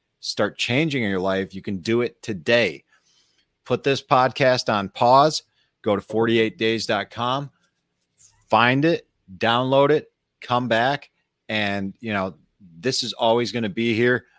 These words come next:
I don't know if that workbook is always gonna be available for free, but at this time, as of February twelfth, two thousand twenty-three, it is, and I would strongly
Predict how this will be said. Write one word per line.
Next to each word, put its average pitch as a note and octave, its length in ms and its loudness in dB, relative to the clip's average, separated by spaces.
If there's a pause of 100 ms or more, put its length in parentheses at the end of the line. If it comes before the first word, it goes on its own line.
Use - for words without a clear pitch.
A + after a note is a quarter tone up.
(160)
I A#2 140 2
don't A#2+ 200 0
know A2+ 180 0
if G#2+ 120 -8
that A2+ 300 -2 (340)
workbook B2 480 -4
is A#2+ 140 -4
always G#2 400 0
gonna A2+ 180 -4
be A2 180 0
available A2 460 0
for F#2+ 160 -12
free, B2 340 -4
but G2+ 160 -6
at - 120 -10
this A2 200 -6
time, B2 380 0 (400)
as G2+ 280 -2
of F2+ 380 -6 (140)
February G2+ 560 -2
twelfth, A2+ 400 0
two A2+ 160 -4
thousand G#2 320 -2
twenty-three, G#2+ 600 -4
it F#2 300 -8
is, B2 380 -2 (500)
and G2 560 -4 (460)
I F#2+ 80 -2
would F#2 220 -6
strongly A#2 1040 0